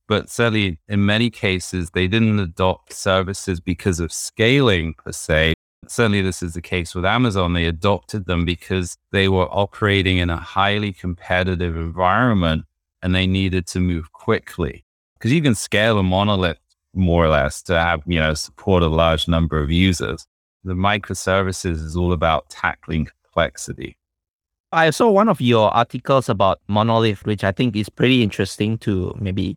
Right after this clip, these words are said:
Speaker 2: educate or clarify with a lot of people. So in that article, you basically title it, "The monolithic architecture is not an anti-pattern." So while so many people these days think, "Okay, monolith is a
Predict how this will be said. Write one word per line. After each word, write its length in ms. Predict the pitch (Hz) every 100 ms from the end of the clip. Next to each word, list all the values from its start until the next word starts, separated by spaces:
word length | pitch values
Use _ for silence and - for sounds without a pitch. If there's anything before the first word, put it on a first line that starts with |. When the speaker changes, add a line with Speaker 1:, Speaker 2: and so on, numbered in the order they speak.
| -
Speaker 2:
educate 520 | 107 120 - 127 113
or 140 | 104 95
clarify 480 | - 117 110 110 101
with 140 | 95
a 40 |
lot 220 | 107 120 -
of 60 |
people. 340 | 180 120 117 - _ _ _
So 100 | 117
in 120 | 113
that 160 | 131 147
article, 380 | 117 127 139 135
you 360 | 110 104 92 -
basically 460 | 113 123 - 117
title 440 | - 117 110 117 107
it, 140 | 98 _ _
"The 60 | 107
monolithic 600 | 101 110 165 131 - 113 -
architecture 600 | 110 120 135 - - 110
is 180 | 104 -
not 140 | 120 -
an 140 | 101
anti-pattern." 800 | 101 113 131 120 87 85 73 67 - _ _
So 200 | - 101 101
while 180 | 104
so 120 | 110 139
many 180 | 143
people 300 | 127 135 139
these 220 | 117 117 120
days 240 | 117 -
think, 300 | 127 113 -
"Okay, 320 | 117 - 107
monolith 500 | 113 104 107 113 110
is 380 | 104 95 - - -
a 320 | 92 90 85